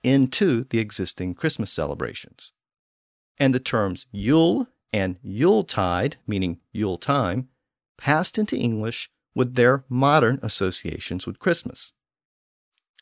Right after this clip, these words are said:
As I mentioned, the Germanic Yule festival lasted for a period of twelve days. And from this twelve-day festival, we got the twelve-day Christmas celebration,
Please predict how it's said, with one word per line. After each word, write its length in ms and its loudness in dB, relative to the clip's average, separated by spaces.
As 140 4
I 60 8
mentioned, 380 2
the 80 0
Germanic 600 0
Yule 340 2
festival 520 -2
lasted 420 0
for 100 -2
a 60 -2
period 260 -2
of 80 -10
twelve 340 -2
days. 480 -6
And 220 -2
from 140 -2
this 260 -2
twelve-day 640 2
festival, 680 0
we 100 2
got 300 -2
the 180 -2
twelve-day 800 -2
Christmas 420 -2
celebration, 680 -2